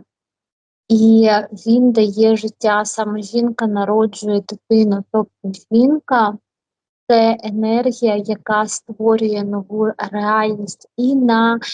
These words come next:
фізичному плані, і на енергетичному плані. Чоловіча енергія — це потік, це потік світла, це як сонце, і сонце падає на землю,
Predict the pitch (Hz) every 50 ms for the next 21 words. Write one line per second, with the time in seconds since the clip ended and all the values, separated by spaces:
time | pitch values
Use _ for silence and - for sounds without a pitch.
0 | - - - _ _ - 226 196 - - 226 220 220 - - - - 226 214 208
1 | 208 208 - - 220 208 202 202 202 202 208 - - 254 254 262 254 240 233 240
2 | - - 226 220 220 220 214 208 190 202 - _ - 208 190 - - - - 202
3 | 190 190 196 196 - - 196 196 196 196 196 202 196 - - - 233 226 220 240
4 | 311 - - - - 285 - - 220 214 214 220 214 214 208 196 214 196 196 -
5 | _ - - - 254 240 240 - - - 247 226 - _ - - - 247 233 220
6 | - - - - - _ _ - - - - - - _ _ - - 320 - -
7 | - 160 - - - - - - - - 233 226 - - 208 202 196 - - -
8 | 240 240 233 233 - - - - - - 226 196 196 190 190 190 - - 202 196
9 | 190 - - 247 233 220 214 - - - - _ - 202 202 202 202 202 190 196
10 | 190 190 190 190 190 - - 240 262 302 330 339 - _ 311 302